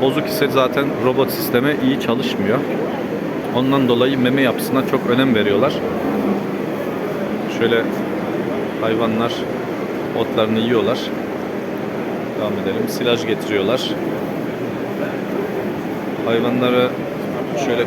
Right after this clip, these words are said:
kovalarda hayvanların dışkılarını topluyorlar. Hani diyorsunuz ya,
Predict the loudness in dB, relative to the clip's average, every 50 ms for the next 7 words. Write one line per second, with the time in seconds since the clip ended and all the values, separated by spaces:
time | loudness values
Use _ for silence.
0 | 0 2 2 4 4 4 4 4 2 2 2 2 2 2 2 0 -4 -4 -2 -2
1 | -2 -2 -2 -4 -4 -4 -2 -2 -2 -2 -2 -2 0 0 0 2 2 0 0 0
2 | 0 -2 -2 -2 -2 -4 -4 -4 -4 -2 0 0 0 0 0 0 -2 -2 -2 -4
3 | -4 -4 -4 -4 -6 -4 -2 -2 -2 -2 0 0 0 0 2 2 2 2 0 -2
4 | -2 -2 -2 -2 -2 -4 -4 -4 -4 -4 -4 -4 -4 -2 -4 -4 -4 -2 -4 -4
5 | -2 -2 -2 0 0 2 2 4 4 4 2 2 2 2 2 2 2 2 2